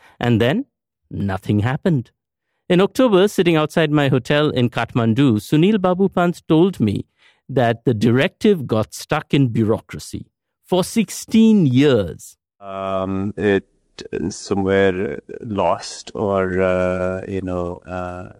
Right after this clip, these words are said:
Speaker 2: pending at the either Home Ministry or the Law Ministry or the Women's Ministry.
Speaker 1: Death by committee? Sunil says he saw the Home Ministry's response to the concept note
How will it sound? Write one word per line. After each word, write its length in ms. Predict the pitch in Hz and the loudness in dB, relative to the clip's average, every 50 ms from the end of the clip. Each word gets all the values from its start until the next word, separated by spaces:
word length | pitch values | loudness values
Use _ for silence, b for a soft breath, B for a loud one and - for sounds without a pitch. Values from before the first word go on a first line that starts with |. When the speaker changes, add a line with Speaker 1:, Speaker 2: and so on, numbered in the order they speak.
| _ _ | _ _
Speaker 2:
pending 480 | - 113 107 95 85 90 85 87 90 87 | -2 0 0 2 2 0 0 -2 -2 -2
at 180 | 90 85 - | -4 -4 -2
the 80 | - 92 | -2 -2
either 480 | 90 90 90 90 - 95 92 95 90 | -2 -2 -2 -2 -2 -2 0 0 0
Home 160 | 85 92 90 90 | 0 0 -2 -2
Ministry 680 | 90 85 87 82 - - - 98 90 90 87 87 87 | -2 -2 -4 -6 -8 -8 -4 -2 -2 0 0 -2 -2
or 160 | 95 92 90 | -2 -2 -2
the 80 | 90 90 | -2 -2
Law 180 | 90 90 85 90 | -2 -2 -2 -2
Ministry 520 | 87 87 82 82 - - - 92 90 90 | -4 -6 -6 -8 -10 -10 -6 -4 -4 -4
or 140 | 92 92 92 | -4 -6 -6
the 140 | 92 92 90 | -4 -4 -2
Women's 320 | 90 87 87 90 87 90 | -2 -2 -2 -4 -8 -8
Ministry. 640 | 92 87 85 85 - - - - 95 - - - - _ _ _ _ _ _ _ - 98 | -8 -8 -8 -8 -10 -12 -12 -10 -10 -10 -12 -16 -20 _ _ _ _ _ _ _ -14 -6
Speaker 1:
Death 260 | 92 107 113 117 - _ _ | -2 -2 -2 -2 -4 _ _
by 140 | - 110 107 | -4 -4 -4
committee? 560 | - - - 113 110 117 117 - 214 262 285 - _ _ _ _ _ _ _ _ _ _ _ _ | -4 -2 -2 0 2 0 0 0 -2 -4 -4 -8 _ _ _ _ _ _ _ _ _ _ _ _
Sunil 360 | - 240 226 220 226 240 220 | 0 2 4 4 4 4 2
says 340 | - - 220 214 208 180 - | 2 2 4 4 4 2 0
he 180 | - 196 196 185 | 2 2 2 2
saw 480 | - - - 202 170 175 180 180 190 | 0 -2 -2 0 2 2 2 2 2
the 200 | 180 156 151 135 | 2 2 0 2
Home 240 | 123 147 147 147 147 | 2 2 4 4 4
Ministry's 600 | 147 147 147 135 - - - 131 123 120 - - | 4 4 2 2 0 -2 0 0 0 0 0 -2
response 540 | 120 113 - - _ 135 123 127 120 - - | -2 -2 -2 -4 _ -2 0 0 -2 -2 -2
to 100 | - 117 | -2 -2
the 100 | 110 117 - _ | -2 -2 -4 _
concept 600 | - 139 127 120 - - 185 180 - _ - - | 0 0 0 0 0 -2 -2 -2 -2 _ -2 0
note 380 | 117 110 110 110 110 110 - | 2 4 4 2 0 -2 -4